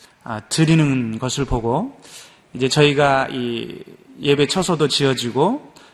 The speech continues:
어, 교회도 지어지고 그랬는데 그 이후로 한 십오 년 동안, 아, 자비량으로, 자기 재정으로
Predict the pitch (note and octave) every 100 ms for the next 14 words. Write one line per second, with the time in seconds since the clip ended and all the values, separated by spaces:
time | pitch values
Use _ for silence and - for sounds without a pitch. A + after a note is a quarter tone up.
0 | _ - A2+ - D3+ C#3+ C#3 D3+ C#3 C3+
1 | A#2 G#2+ A2 D#3 G3+ - - - _ -
2 | - A3 G3 F3 E3+ F3 D#3 - A#3+ C4
3 | B3 G#3+ - C3 G#2+ G2 - _ _ _
4 | _ _ D#2+ - - D#3 G3+ F#3+ B2 A2
5 | - - _ - D#3+ E3+ G#3 G3+ F3+ D#3
6 | D3+ C3+ A2 -